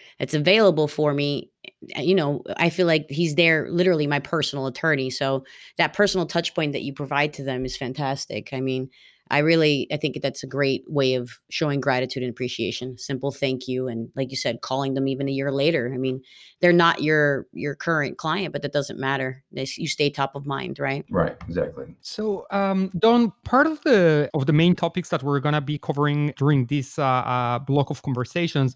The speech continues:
Speaker 3: comes review, uh, generation, right? Because even when clients do not have someone to directly, uh, refer to you, uh, by them, by them sharing, uh, uh,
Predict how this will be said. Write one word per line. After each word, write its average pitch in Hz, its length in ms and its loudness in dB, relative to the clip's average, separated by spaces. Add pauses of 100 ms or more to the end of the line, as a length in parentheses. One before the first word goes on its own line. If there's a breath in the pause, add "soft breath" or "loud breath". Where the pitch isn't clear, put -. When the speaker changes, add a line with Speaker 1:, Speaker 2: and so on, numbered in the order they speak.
Speaker 3:
comes 165 320 4
review, 143 800 0
uh, 123 400 0
generation, 123 720 -2 (480 soft breath)
right? 165 200 2 (140)
Because 156 300 4 (180)
even 269 140 2 (120)
when 175 120 2 (360)
clients 165 380 2
do 151 40 0
not 151 240 2
have 160 120 -6 (120)
someone 156 300 0
to - 60 -10 (100)
directly, 131 460 -4 (220)
uh, 117 140 0 (140)
refer 147 240 2 (220)
to 175 60 4 (140)
you, 131 100 2 (520 loud breath)
uh, 123 180 4 (120)
by 139 80 4 (160)
them, 160 220 4 (280)
by 135 80 2
them 147 180 4 (160)
sharing, 151 420 2
uh, 120 640 0 (120)
uh, 113 280 -2